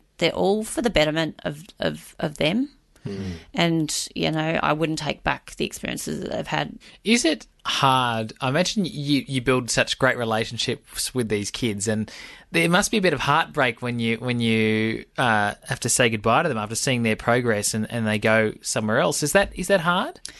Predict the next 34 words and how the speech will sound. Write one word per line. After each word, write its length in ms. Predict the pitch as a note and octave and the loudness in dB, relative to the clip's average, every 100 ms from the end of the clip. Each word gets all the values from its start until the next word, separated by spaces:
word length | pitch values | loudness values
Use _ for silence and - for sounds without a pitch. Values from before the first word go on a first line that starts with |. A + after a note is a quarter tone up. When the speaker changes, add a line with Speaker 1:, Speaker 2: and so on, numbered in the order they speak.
| - - - - - - _ _ _ | -20 -20 -20 -20 -20 -20 _ _ _
Speaker 1:
You 160 | - F#3+ | -4 -2
do 260 | F#3 G3+ | 2 2
learn 420 | F#3 F3 E3+ E3+ E3 | 4 4 4 0 0
to 760 | - E3 D#3+ D#3 D#3 D#3 D3+ | -2 0 2 2 2 2 0
create, 760 | - - E3 D#3 D3 - - - - | -4 0 4 4 2 -4 -8 -10 -4
um, 540 | E3 D#3+ D3+ D3+ D#3+ - | -2 0 -2 -4 -6 -10
walls 640 | D#3+ D#3 E3 A3 E4+ D4 - | 0 2 2 2 0 -2 -6
or 280 | - D#3 D3 | -2 0 0
safety 420 | D3 D3+ E3 - | 0 0 0 -4
barriers 440 | F#3+ F3 F3+ F#3 - | 0 2 2 0 -2
for 80 | E3+ | -4
yourself 540 | D#3+ - E3 E3 - | -2 2 2 2 -4
in 160 | - F3 | -4 0
those 220 | F#3+ F#3 | 0 0
times 260 | - F#3 F3+ | 0 -2 -2
of 80 | |
heartache. 380 | F3+ F3+ G#3+ F4 | 0 2 2 0
Speaker 3:
Mm. 240 | A3 G#3+ F#3 - - - - _ _ - | -2 -2 -2 -8 -14 -16 -20 _ _ -4
Speaker 1:
However, 680 | F#3+ G3+ G3+ G3+ G#3 G3 - _ _ _ - - - - | 2 4 4 4 2 2 -2 _ _ _ -20 -20 -18 -6
I 140 | - F3 | -2 0
think 280 | G#3+ F3 - | 0 -2 -2
that, 200 | D3 - - - | -4 -6 -12 -6
you 100 | D#3+ | -2
know, 200 | D#3 - - - | -2 -4 -2 2
I've 340 | F3+ F#3 - | 4 2 -2
done 300 | F3+ E3 E3 | 0 0 0
my 200 | D#3+ D#3 | 0 0
role 380 | D#3 D3+ D3+ D3+ | 2 2 2 0
as 180 | D3+ D#3 | -4 -6
a 60 | |
foster 320 | - D3 - | -8 -6 -6
carer, 340 | D3+ C#3+ C#3+ C#3+ | -4 -2 0 0
as 240 | D#3 D#3 D3+ | 0 -2 -2
a 500 | - D3+ D3+ E3+ | -4 0 0 -2